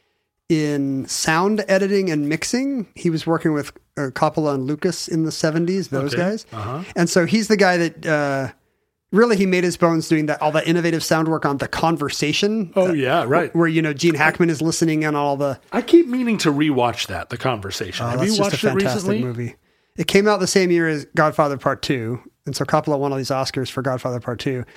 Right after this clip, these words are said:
Speaker 1: and I kinda feel like he could have easily won for Conversation. It's just
Speaker 2: Interesting. All right,
Speaker 1: fantastic.
Speaker 2: all right, I'll watch it. I'll watch it again.
Speaker 1: Young Harrison Ford, young Cindy Williams.
Speaker 2: Really?
Speaker 1: Yeah, and young, oh, there's somebody else.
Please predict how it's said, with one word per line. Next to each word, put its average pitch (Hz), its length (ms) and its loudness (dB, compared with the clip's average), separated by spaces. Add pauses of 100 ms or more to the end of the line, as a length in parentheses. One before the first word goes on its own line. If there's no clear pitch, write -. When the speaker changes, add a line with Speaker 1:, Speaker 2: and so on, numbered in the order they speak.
(280)
Speaker 1:
and 127 140 -4
I 170 80 2
kinda 151 240 0
feel 131 200 -4
like 120 500 -8 (600)
he 117 140 -8
could - 180 -2
have 131 140 -4
easily 135 300 -4
won 120 180 -6
for 117 160 -6
Conversation. 95 580 -8
It's 104 100 -10
just 165 200 -6 (100)
Speaker 2:
Interesting. - 60 -6
All 101 60 -8
right, 113 80 -6
Speaker 1:
fantastic. 147 380 -6
Speaker 2:
all 151 60 -4
right, 120 180 -4
I'll 160 160 -4
watch 180 240 -4
it. 185 140 -4
I'll 175 140 -2
watch 190 260 -4
it 175 60 -4
again. 175 360 -6
Speaker 1:
Young 160 220 2
Harrison 160 300 0
Ford, 185 580 2
young 165 200 2
Cindy 170 300 2
Williams. 170 680 -2 (880)
Speaker 2:
Really? 254 360 -2 (120)
Speaker 1:
Yeah, 175 600 0 (100)
and 160 160 0
young, 185 520 0
oh, 151 300 -2
there's 131 160 -6
somebody 139 320 -2
else. 127 380 -6